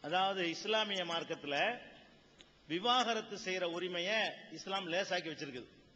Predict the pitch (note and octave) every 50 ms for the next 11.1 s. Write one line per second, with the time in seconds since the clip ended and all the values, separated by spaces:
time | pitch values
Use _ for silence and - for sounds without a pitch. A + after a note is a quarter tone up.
0 | - - - - - - - - - - - G3 G#3 F#3+ D3 F3 F3+ F3 D#3 F3
1 | E3+ E3 F#3 F#3 F3+ F3 E3 E3 E3+ - F3 F3 E3+ E3+ E3+ - E3+ D#3+ C#3+ D#3
2 | D3+ D3 C#3+ D3 E3 F3 F#3 E3+ - - - - - - - C#3 F3+ F#3+ G#3+ G#3
3 | G3+ G3+ G3 G#3 A3 G#3+ G3 F#3 F#3+ G3 G3 F3+ F3+ E3+ C#3 - - E3 E3 E3
4 | C#3+ D3 D3 C#3+ C#3 C3+ C#3+ D#3 D#3+ D#3 B2+ - - - - - - - - -
5 | D3+ G#3+ B3+ B3+ B3 A#3+ A#3 A#3+ A#3+ A#3+ A#3+ G#3+ G3+ F#3+ F#3 E3+ F3+ E3 D#3+ E3
6 | F3 F#3 F#3 D#3+ B2+ - - - - E3 F#3 F#3 G#3 A#3 A3+ G3 F3 G3+ G#3+ G3
7 | F3+ G#3+ G3 F#3 F#3+ G3+ G3 F#3 F3+ D#3 B2+ - - - - - - - - B3
8 | B3+ B3 B3 C4 C4+ D4+ D#4+ E4 D#4+ D4 D4 C4 G3 - - - - - - -
9 | - - - - - B3 B3+ - C4 A#3+ G3+ A#3 A3+ A3 A3+ A3 A3 A3 G#3+ F#3+
10 | F#3 G#3 G3+ G#3 G#3+ G3+ F#3 F3+ - A3+ G#3+ G#3 G3 F#3+ F#3 F#3+ G#3+ B3+ C4+ B3+
11 | F#3